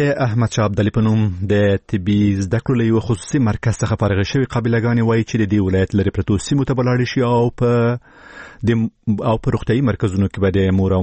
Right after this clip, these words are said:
ماشوم د ژوند خوندیتوب، خوندیتوب لپاره کار وکړي. په خوست کې د روغتیايي خدمتونو په برخه کې موجودو ستونزو ته په پام سره داسې انتقادونه موجود دي چې اکثره روغتیا پالانې چې له زده کړو وروسته، اکثره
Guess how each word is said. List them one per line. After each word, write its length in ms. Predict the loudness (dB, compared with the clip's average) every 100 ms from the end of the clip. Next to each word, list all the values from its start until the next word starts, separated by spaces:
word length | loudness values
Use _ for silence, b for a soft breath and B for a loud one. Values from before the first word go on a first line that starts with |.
| 0
ماشوم 260 | 0 0 2
د 140 | 0 2
ژوند 200 | 0 0 -2
خوندیتوب، 520 | -4 -2 -2 -2 -6
خوندیتوب 400 | -2 0 0 0 -2
لپاره 260 | -2 -2 0
کار 180 | -2 0 -2
وکړي. 360 | 0 0 0 2
په 160 | 0 0
خوست 200 | -2 -2
کې 60 | 0
د 180 | 2 2
روغتیايي 1000 | 0 -2 -2 2 2 2 2 2 0 -2
خدمتونو 480 | -2 0 0 0 -2
په 120 | -2 -4
برخه 120 | -2
کې 140 | 0 2
موجودو 340 | 2 0 0
ستونزو 260 | 0 -2 -2
ته 80 | -4
په 100 | -2 0
پام 120 | 0
سره 160 | 0 0
داسې 240 | 0 -2
انتقادونه 400 | -2 -2 0 2 2
موجود 280 | 0 0 0
دي 60 | -2
چې 560 | -6 -10 -18 -6 -4
اکثره 300 | -2 -2 0
روغتیا 280 | -2 -2 -2 0
پالانې 380 | 0 0 0 0 -2
چې 420 | 0 0 -2 -2 2
له 180 | 2 0
زده 200 | -2 -4 -2
کړو 140 | -2 0
وروسته، 420 | -2 -4 -4 -4 -6 B B B -6 -2
اکثره 180 | 0